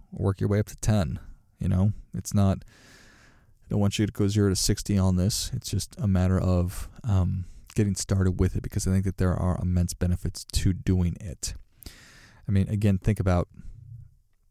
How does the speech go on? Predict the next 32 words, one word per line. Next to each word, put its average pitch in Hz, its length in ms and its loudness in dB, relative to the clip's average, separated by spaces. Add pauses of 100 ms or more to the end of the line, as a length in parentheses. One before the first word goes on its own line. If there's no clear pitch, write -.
(500)
thinking 117 220 2
about 107 200 2
if - 140 -4
you 101 120 4
were 95 100 0
more 95 240 2
in 92 60 0
control 92 500 0
of 90 160 0
your 90 100 0
thoughts, - 540 -4 (260)
if - 80 -20
you 95 60 0
were 92 80 2
more 95 260 0
in 90 120 -6
control 92 480 0
of 90 160 -2
your 87 100 0
brain. 87 460 -2 (1500)
Isn't 104 220 2
that 92 140 4
an 90 60 2
attractive 92 500 0
thing? 82 340 -6 (1600)
If - 100 0
there 107 120 2
were 101 60 4
a 95 40 4
way 92 180 4
to - 120 -2
make 90 400 0